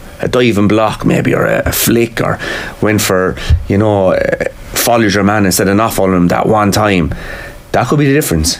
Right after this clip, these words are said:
in turning over a team. So, um, yeah, listen, will Limerick have that the weekend?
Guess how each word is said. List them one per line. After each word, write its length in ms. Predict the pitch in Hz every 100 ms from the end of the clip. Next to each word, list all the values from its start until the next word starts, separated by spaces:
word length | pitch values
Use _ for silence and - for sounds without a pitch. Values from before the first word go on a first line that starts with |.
| -
in 80 | 92
turning 320 | 87 95 95
over 240 | 92 87 92
a 60 |
team. 420 | 90 98 90 78 - - - -
So, 400 | - 92 90 90
um, 460 | 90 90 87 87 87 - -
yeah, 340 | 127 143 131
listen, 420 | 110 87 127 104 104
will 100 | 123
Limerick 380 | 117 117 107 101
have 100 | 98
that 160 | 104
the 80 | 101
weekend? 440 | 101 98 101 92